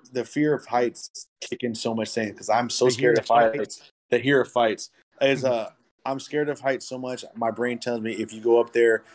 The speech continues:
Speaker 1: you're gonna slip and fall. You know what I
Speaker 2: Yep.
Speaker 1: mean? Like, I, no, I don't fuck with heights. Like, nah, like, my ass will be grounded right here.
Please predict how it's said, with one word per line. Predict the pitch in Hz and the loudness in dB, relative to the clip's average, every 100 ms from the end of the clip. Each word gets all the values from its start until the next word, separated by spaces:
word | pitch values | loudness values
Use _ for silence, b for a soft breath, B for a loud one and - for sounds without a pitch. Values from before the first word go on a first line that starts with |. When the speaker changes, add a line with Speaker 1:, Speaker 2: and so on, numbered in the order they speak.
| b _ | b _
Speaker 1:
you're | - 110 | 0 2
gonna | 110 | 2
slip | - 113 - | 2 0 0
and | 92 | -2
fall. | 104 78 - _ _ _ _ _ | 0 0 -2 _ _ _ _ _
You | - | 0
know | 123 | 2
what | 127 | 2
I | 135 | 2
Speaker 2:
Yep. | 139 | -2
Speaker 1:
mean? | - | -4
Like, | - 117 113 _ | 0 0 -2 _
I, | 117 110 - | -8 -8 -6
no, | 120 104 98 - _ | -4 -4 -6 -18 _
I | 120 | -2
don't | 120 | -2
fuck | - 110 | -2 -6
with | 101 | -4
heights. | 95 82 - - b b _ - | -6 -6 -10 -14 b b _ -4
Like, | 104 101 | -4 -2
nah, | 104 90 87 | -4 -6 -6
like, | 101 104 95 | -2 -2 0
my | 113 120 | 0 2
ass | 117 120 | 2 -2
will | |
be | 107 104 | -4 -2
grounded | 107 107 101 92 | 0 0 -2 -2
right | 101 95 | -2 -2
here. | 95 82 | -6 -10